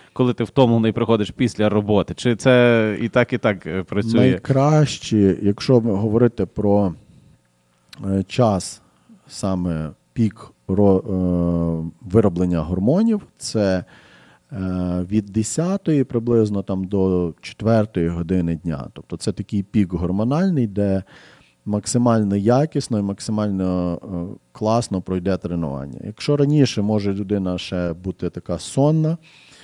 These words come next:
Speaker 2: якщо пізніше, гормони вже йдуть вниз. Це не означає, що не треба, не можна тренуватися. Можна, треба,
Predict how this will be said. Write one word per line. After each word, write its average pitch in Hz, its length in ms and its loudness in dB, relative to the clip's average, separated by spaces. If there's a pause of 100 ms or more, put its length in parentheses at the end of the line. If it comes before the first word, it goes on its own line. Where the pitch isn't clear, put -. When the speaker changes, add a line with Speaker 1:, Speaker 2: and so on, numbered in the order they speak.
(180)
Speaker 2:
якщо 110 260 -6
пізніше, 120 560 0
гормони 104 460 0
вже 95 220 -2
йдуть 92 340 -4
вниз. 98 520 -2 (840)
Це 127 140 -2
не 127 80 4
означає, 123 460 4
що - 140 -4
не 101 180 2
треба, 80 500 0
не 90 160 -2
можна 85 400 0
тренуватися. 71 600 -8
Можна, 175 480 0
треба, 117 460 0